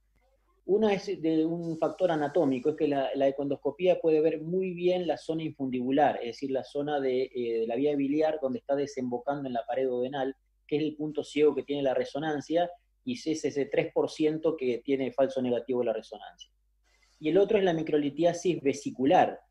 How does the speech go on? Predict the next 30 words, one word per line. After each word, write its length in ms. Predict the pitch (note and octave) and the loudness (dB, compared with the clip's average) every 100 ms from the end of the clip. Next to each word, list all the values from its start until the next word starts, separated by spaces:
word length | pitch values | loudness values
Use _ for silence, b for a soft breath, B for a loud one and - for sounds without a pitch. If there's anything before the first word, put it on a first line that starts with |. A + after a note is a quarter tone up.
| _ _ | _ _
Nosotros, 440 | C3 B2 F#3 F#3+ F3+ | -10 -2 0 4 2
al 120 | D#3 | 2
ser 180 | F#3+ F#3 | 0 0
un 80 | E3 | -2
estudio 340 | - F#3+ F3 | 6 6 8
dinámico, 640 | D#3 E3+ F#3 C#3+ B2+ C#3+ | 4 4 4 2 2 4
lo 140 | C3+ C3+ | 4 4
que 80 | |
hacemos, 400 | C#3 - F#3+ E3+ - - | 2 2 0 0 -4 0
eh, 240 | B2+ B2+ | 2 2
intraestudio, 960 | F3+ F#3 F3 D#3 - G3 C#3+ C3+ D3 C3+ | 0 -2 0 -2 -2 2 4 4 4 2
a 60 | |
veces 260 | C#3+ F3+ F#3 | 2 2 0
la 80 | E3+ | 0
microlitiasis 640 | D3 C#3 C3 D3 F3+ D#3+ | 0 0 0 0 -2 -2
no 120 | C#3+ D#3+ | -10 -4
se 160 | D3 | 4
ve 140 | F#3+ F#3 | 4 4
con 140 | B2+ | 2
el 80 | A#2+ | 0
paciente 400 | A#2 - C#3 C#3+ | -4 -4 -4 -2
en 80 | B2+ | -4
decúbito 380 | B2 C#3+ C3+ | -4 -6 -4
lateral 320 | B2+ A#2+ C3 C#3+ | -4 -2 -2 -4
izquierdo, 540 | - E3+ B2 A#2+ B2 _ _ _ | -2 2 2 2 -4 _ _ _
entonces 220 | _ D3+ E3+ | _ -2 0
lo 100 | E3 | 2
que 100 | E3 | 2
hacemos 380 | F#3+ F#3 D#3 F3 | 2 0 0 0
es 280 | F3+ F3+ | -2 -4